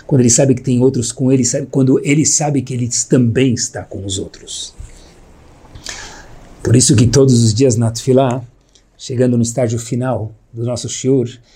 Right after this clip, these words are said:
a gente fala, "Baruch atah Hashem, Magen Avraham." E diz o Talmud, "Bechachotmim." Com Avram Avinu vai ser finalizado. Finalizado o quê? Dizem os comentaristas.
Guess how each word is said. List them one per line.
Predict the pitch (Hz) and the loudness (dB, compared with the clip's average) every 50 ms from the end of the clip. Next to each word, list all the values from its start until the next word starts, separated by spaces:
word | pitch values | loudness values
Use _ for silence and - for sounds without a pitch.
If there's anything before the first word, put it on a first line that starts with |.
| _ _ _ _ - | _ _ _ _ -8
a | 139 | -4
gente | 131 120 - | -4 -4 0
fala, | - 143 127 120 | 2 2 4 4
"Baruch | 113 110 123 123 131 156 190 185 175 - - - - - _ _ _ _ | 4 2 2 4 4 4 4 2 0 -4 -10 -14 -16 -20 _ _ _ _
atah | - 143 113 - - 151 135 | -12 -12 -8 -4 -2 -2 0
Hashem, | 117 - - - 151 147 180 185 139 - - _ _ _ _ _ - | -2 -2 0 2 2 2 2 2 -2 -8 -14 _ _ _ _ _ 0
Magen | 127 117 123 120 113 101 135 139 156 160 160 - - _ _ _ | 2 4 4 4 4 4 4 4 4 2 0 -4 -8 _ _ _
Avraham." | - 135 123 110 135 123 113 98 123 127 117 101 - - - _ _ _ _ _ _ _ _ _ _ _ _ _ _ _ _ _ _ _ _ _ _ _ _ _ _ _ - - - _ _ _ _ _ _ - - - - - - - - | -6 -4 -2 0 0 0 0 0 0 0 -2 -4 -6 -10 -20 _ _ _ _ _ _ _ _ _ _ _ _ _ _ _ _ _ _ _ _ _ _ _ _ _ _ _ -20 -20 -20 _ _ _ _ _ _ -20 -20 -20 -20 -20 -20 -4 2
E | - 135 | 4 6
diz | 110 127 131 120 | 6 6 6 4
o | 135 | 2
Talmud, | 127 131 131 123 120 131 151 185 185 143 - - | 2 2 2 4 4 4 4 4 2 0 -6 -10
"Bechachotmim." | - 120 110 135 127 113 - - 156 143 - - 143 131 - - 139 131 127 113 98 - - _ _ _ _ _ _ | -8 -2 0 0 0 0 0 -2 -4 -4 -4 -4 -6 -6 -4 -2 0 0 0 0 -2 -6 -12 _ _ _ _ _ _
Com | - 131 123 | 0 0 2
Avram | 120 104 135 131 135 143 | 4 4 4 4 4 2
Avinu | 131 110 123 151 156 131 123 135 156 - - | 2 4 4 4 4 2 0 -2 -4 -8 -10
vai | 113 107 113 117 131 | -6 -2 0 0 2
ser | - - - 143 | 2 0 0 -2
finalizado. | - - - - 143 131 127 123 123 120 113 104 117 117 117 104 101 - - _ _ _ _ _ _ | -6 -6 -2 0 2 2 2 2 2 0 0 0 0 0 -2 -4 -6 -10 -18 _ _ _ _ _ _
Finalizado | - - 139 131 135 147 139 127 160 165 156 | -4 0 2 4 4 4 4 4 4 4 4
o | 143 | 2
quê? | - - 160 139 | 2 0 0 0
Dizem | 120 131 131 - 143 131 127 | 0 -2 -2 -2 -2 -2 -2
os | 117 - | -4 -4
comentaristas. | - 139 127 123 120 117 120 117 123 156 147 - - 110 - - - - - | -2 0 0 0 0 0 0 0 0 0 -2 -4 -6 -8 -8 -8 -8 -10 -12